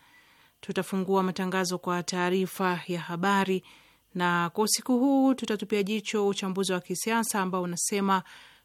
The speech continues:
mwongo mmoja baada ya uvamizi, matokeo mabaya ya Saudi Arabia kutuma askari nchini Bahrain.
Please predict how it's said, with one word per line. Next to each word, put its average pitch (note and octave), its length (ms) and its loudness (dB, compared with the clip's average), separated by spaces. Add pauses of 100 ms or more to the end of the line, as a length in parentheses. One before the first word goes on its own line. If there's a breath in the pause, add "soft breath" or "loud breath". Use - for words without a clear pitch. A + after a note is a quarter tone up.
mwongo G#3 320 2
mmoja A3 500 4
baada F#3+ 300 2
ya F3+ 60 4
uvamizi, G#3+ 640 4
matokeo G3 720 0
mabaya G3 580 2
ya G3 100 0
Saudi F3+ 360 -2
Arabia F#3+ 460 4 (320 loud breath)
kutuma F#3+ 420 0
askari F3 520 0
nchini F3+ 460 -4
Bahrain. F#3 540 2